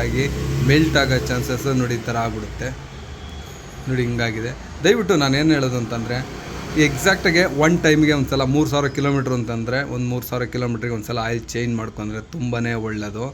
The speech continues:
ಒಂದು ಇಪ್ಪತ್ತೈದು, ಮೂವತ್ತು ಸಾವಿರ ಕಿಲೋಮೀಟ್ರ್ ಓಡಾದ್ಮೇಲೆ ಒಂದು ಎರಡು, ಎರಡೂವರೆ ಸಾವಿರ ಕಿಲೋಮೀಟ್ರಿಗೆ ಒಂದು ಸಲ ಆಯಿಲ್ ಚೇಂಜ್ ಮಾಡ್ಕೊಂಡ್ರೆ ಇನ್ನೂ ತುಂಬಾ ಒಳ್ಳೆಯದು. ಲೈಫ್ ಜಾಸ್ತಿ ಬರುತ್ತೆ ಇಂಜಿನ್ನು.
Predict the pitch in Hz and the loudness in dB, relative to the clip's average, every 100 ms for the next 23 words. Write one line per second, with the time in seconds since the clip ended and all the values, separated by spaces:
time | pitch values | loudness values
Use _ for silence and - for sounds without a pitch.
0 | - - - 139 147 143 143 135 156 135 | -12 -14 -2 0 4 4 4 2 0 2
1 | 139 131 127 131 131 - 131 127 120 139 | 2 2 2 2 0 0 0 0 0 2
2 | 147 143 120 131 151 139 139 127 113 139 | 4 2 4 6 8 6 4 0 0 -4
3 | - - - 127 127 131 151 147 131 131 | -8 -16 -4 0 4 4 4 4 4 2
4 | 127 123 117 127 120 120 127 120 117 117 | 2 0 -2 -2 -4 -2 -2 -2 -4 -4
5 | 120 117 120 113 123 120 123 120 113 - | -2 0 0 0 -2 -2 -2 -2 -4 -6
6 | 110 117 131 - - - 165 160 143 147 | -4 -2 -4 -4 -4 2 4 4 2 4
7 | 151 151 120 120 110 107 139 - - 123 | 4 4 4 0 0 -2 -6 -8 -8 0
8 | 131 139 185 - - 131 131 139 123 117 | 6 6 6 2 0 2 2 0 0 0
9 | 127 123 123 131 | 0 0 0 0